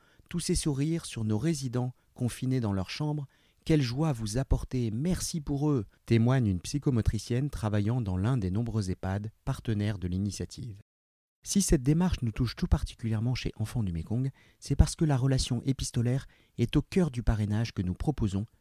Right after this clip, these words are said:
depuis mille neuf cent cinquante-huit. Qu'ils viennent du monde rural, de camps de réfugiés, de bidonvilles, un point commun lie tous nos filleuls d'Enfants du Mékong.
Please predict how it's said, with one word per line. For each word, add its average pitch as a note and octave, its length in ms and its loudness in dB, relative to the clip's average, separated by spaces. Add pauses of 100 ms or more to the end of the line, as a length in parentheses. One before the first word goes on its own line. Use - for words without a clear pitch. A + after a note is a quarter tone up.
(120)
depuis G#2 280 -2
mille G2+ 160 2
neuf G2 100 0
cent G2 160 -4
cinquante-huit. - 680 -12 (720)
Qu'ils C#3+ 180 2
viennent D3+ 200 4
du G#2+ 120 2
monde F#2 180 0
rural, G2 560 0 (180)
de F#2+ 120 -2
camps C3+ 200 -2
de C#3 60 -2
réfugiés, G2+ 580 -2 (160)
de F2 140 -4
bidonvilles, B2 580 -2 (320)
un C#3 140 0
point F3 240 0
commun C#3 400 2
lie G#2+ 240 -2 (100)
tous F3+ 160 -2
nos C#3+ 120 0
filleuls B2 400 -2
d'Enfants G#2+ 280 -2
du G2+ 80 -2
Mékong. D2 460 -8